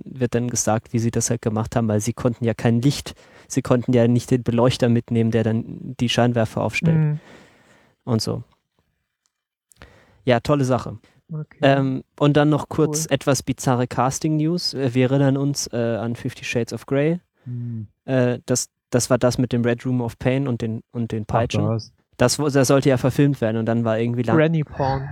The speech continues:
Speaker 1: Ja. Ma-, äh, du hast lustige Großeltern. Ähm, da war ja schon relativ lange klar, dass es einen Kinofilm gibt, so.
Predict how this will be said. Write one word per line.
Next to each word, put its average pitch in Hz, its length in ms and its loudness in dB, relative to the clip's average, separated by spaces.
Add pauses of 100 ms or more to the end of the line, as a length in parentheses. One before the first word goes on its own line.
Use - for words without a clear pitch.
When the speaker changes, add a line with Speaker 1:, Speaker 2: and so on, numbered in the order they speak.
Speaker 1:
Ja. 107 200 -2 (600)
Ma-, 117 200 0
äh, 127 460 0 (500)
du 143 80 4
hast - 260 0
lustige 135 340 -2
Großeltern. 107 460 -6 (380)
Ähm, 123 320 2 (640)
da 131 140 4 (320)
war 135 320 2
ja 139 220 4
schon 135 280 -2
relativ 131 500 -2
lange 123 300 -4
klar, 131 340 -2
dass 131 180 -2
es - 120 -6
einen 120 160 -4
Kinofilm 165 600 2
gibt, 175 300 -4
so. 180 380 0